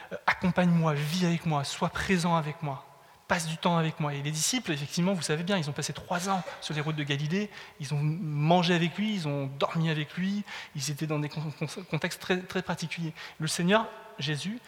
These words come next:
nous appelle, il nous dit : « Suis-moi. » Et ça veut pas juste dire, euh, comme sur follow, euh, enfin, sur Twitter, hein, ça, c'est pas juste regarder un motivational quote, une, une petite, euh,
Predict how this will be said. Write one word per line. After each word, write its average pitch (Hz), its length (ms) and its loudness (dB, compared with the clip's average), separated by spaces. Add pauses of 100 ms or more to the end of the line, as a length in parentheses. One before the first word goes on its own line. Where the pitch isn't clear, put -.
(260)
nous 151 180 0
appelle, 180 220 0
il 160 60 2
nous 143 120 0
dit : « 147 120 -4
Suis-moi. » 139 420 -4 (640)
Et 147 80 -6
ça 147 160 -2
veut 147 80 0
pas 165 140 2
juste 151 280 -4
dire, 156 200 0
euh, 127 260 -4 (100)
comme 139 140 -4
sur - 180 -10
follow, 135 580 -4
euh, 127 180 -6 (100)
enfin, 127 280 -8
sur - 180 -12
Twitter, 156 260 0
hein, 190 340 4
ça, 139 280 -6
c'est - 120 -12
pas 156 100 0
juste 151 260 -6
regarder 143 380 -2 (1600)
un 151 40 0
motivational 165 720 2
quote, 170 400 4
une, 156 160 2
une 147 400 0
petite, 160 380 -4
euh, 151 280 4